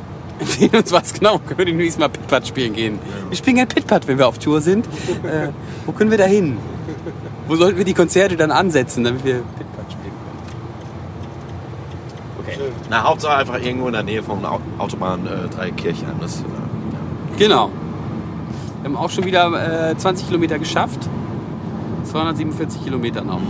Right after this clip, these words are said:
Speaker 3: Und dreißig
Speaker 1: Was macht
Speaker 3: Grad.
Speaker 1: ihr denn heute Abend noch?
Speaker 2: Ich?
Speaker 3: Wir?
Speaker 1: Ja.
Speaker 3: Oder die Hörer?
Speaker 1: Nee, ihr.
Speaker 3: So.
Speaker 2: Pennen.
Speaker 3: Ich glaub, ich werd
Speaker 2: Schlafen.
Speaker 3: erstmal duschen gehen und viel mehr
Speaker 2: Äh,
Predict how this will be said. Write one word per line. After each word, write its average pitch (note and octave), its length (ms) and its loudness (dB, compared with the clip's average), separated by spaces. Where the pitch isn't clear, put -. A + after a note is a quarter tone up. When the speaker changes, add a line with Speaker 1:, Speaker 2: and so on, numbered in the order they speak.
Speaker 3:
Und - 220 -6
dreißig C#3 420 -2
Speaker 1:
Was A#3+ 140 8
macht - 20 10
Speaker 3:
Grad. F#4+ 120 8
Speaker 1:
ihr D#4 60 0
denn D4+ 100 8
heute C#4 120 6
Abend D#4+ 200 4
noch? C3 160 4
Speaker 2:
Ich? A#3+ 260 0
Speaker 3:
Wir? A3+ 300 2
Speaker 1:
Ja. G#3 220 2
Speaker 3:
Oder D#3+ 180 0
die D#3 120 -4
Hörer? C#3 360 0
Speaker 1:
Nee, A3+ 200 2
ihr. G#3 220 4
Speaker 3:
So. B2 80 -6
Speaker 2:
Pennen. G2 220 -2
Speaker 3:
Ich C#3 60 -8
glaub, D3 200 -2
ich C#3+ 120 -6
werd D3+ 60 -4
Speaker 2:
Schlafen. F#3+ 400 2
Speaker 3:
erstmal - 260 -6
duschen - 360 -6
gehen B2+ 200 -2
und - 260 -4
viel - 80 -8
mehr - 140 -4
Speaker 2:
Äh, - 40 -2